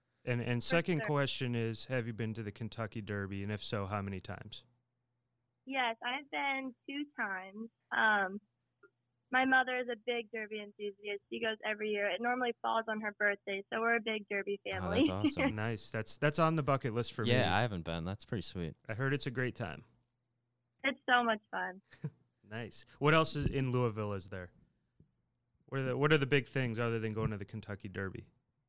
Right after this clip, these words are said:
Speaker 2: <laughs> Um,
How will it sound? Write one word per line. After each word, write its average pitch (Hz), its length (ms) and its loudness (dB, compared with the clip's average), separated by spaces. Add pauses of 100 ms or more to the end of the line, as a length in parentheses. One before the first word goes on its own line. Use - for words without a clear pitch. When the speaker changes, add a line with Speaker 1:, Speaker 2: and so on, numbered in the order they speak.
(800)
Speaker 2:
<laughs> 269 80 4 (1800)
Um, 466 580 6